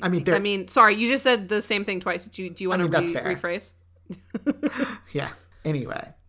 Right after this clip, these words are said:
Speaker 1: so Michael, Jesse, and a very antsy Natalie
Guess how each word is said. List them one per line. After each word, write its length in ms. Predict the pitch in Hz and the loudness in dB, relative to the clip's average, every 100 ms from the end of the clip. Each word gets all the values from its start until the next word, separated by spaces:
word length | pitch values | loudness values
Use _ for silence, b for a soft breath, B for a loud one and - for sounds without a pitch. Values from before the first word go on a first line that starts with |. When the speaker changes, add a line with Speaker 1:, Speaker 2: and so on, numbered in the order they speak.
| - - | -20 -12
Speaker 1:
so 180 | - | -8
Michael, 380 | 127 131 156 190 | -6 -6 -2 -2
Jesse, 440 | 143 143 139 135 131 | -2 -4 -4 -6 -6
and 100 | 117 | -10
a 60 | |
very 640 | 92 101 131 156 180 147 - - | -12 -8 -6 -4 -4 -6 -10 -12
antsy 420 | 135 131 143 135 117 | -8 -6 -6 -8 -8
Natalie 640 | 107 113 113 101 107 107 | -8 -8 -8 -12 -12 -14